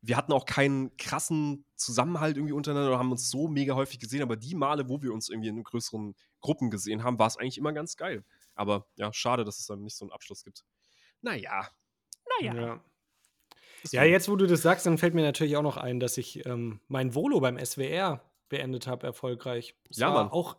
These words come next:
Speaker 2: äh, es war auch eine crazy geile Zeit, muss man jetzt so sagen, generell. So dieses ganze Jahr, was ich dadurch erlebt hab. Und, äh, ja, das waren schon auch viele neue Sachen, die ich ja noch nie gemacht hab. Dann kann ich auch insofern sagen, dass ich da drauf stolz bin, dass ich diese Sachen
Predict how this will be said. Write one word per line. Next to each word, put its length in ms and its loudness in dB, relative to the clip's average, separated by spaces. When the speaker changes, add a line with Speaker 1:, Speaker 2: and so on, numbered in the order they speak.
Speaker 2:
äh, 180 -2
es 120 -4
war 80 -8
auch 80 -2
eine 120 -6
crazy 500 0
geile 320 2
Zeit, 300 -2
muss 180 -8
man 120 -4
jetzt 140 -8
so 80 -6
sagen, 340 -6
generell. 500 -2
So 140 -6
dieses 320 -4
ganze 260 2
Jahr, 220 4
was 140 2
ich 100 -12
dadurch 460 0
erlebt 380 -2
hab. 260 -2
Und, 440 -4
äh, 300 -4
ja, 220 6
das 280 -2
waren 160 6
schon 160 2
auch 80 0
viele 240 0
neue 320 2
Sachen, 240 0
die 40 -4
ich 60 -8
ja 80 2
noch 100 0
nie 120 0
gemacht 320 2
hab. 140 -2
Dann 120 -4
kann 140 0
ich 120 -4
auch 120 -2
insofern 420 -2
sagen, 200 2
dass 120 -4
ich 80 -12
da 140 2
drauf 180 -4
stolz 280 -4
bin, 120 -10
dass 140 -4
ich 80 -16
diese 200 -10
Sachen 380 -4